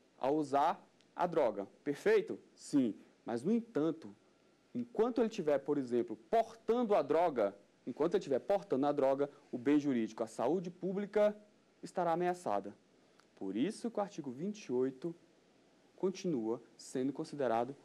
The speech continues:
um crime. Perfeito? Não obstante tenha existido a descarcerização do delito do artigo vinte e oito, uma vez que não há possibilidade que se imponha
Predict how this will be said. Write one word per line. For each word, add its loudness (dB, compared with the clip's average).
um -4
crime. 2
Perfeito? 0
Não 4
obstante 0
tenha 4
existido 0
a 2
descarcerização 2
do -2
delito 2
do -2
artigo -6
vinte 0
e 0
oito, 4
uma 0
vez 2
que -4
não 6
há 4
possibilidade 0
que -2
se -2
imponha 4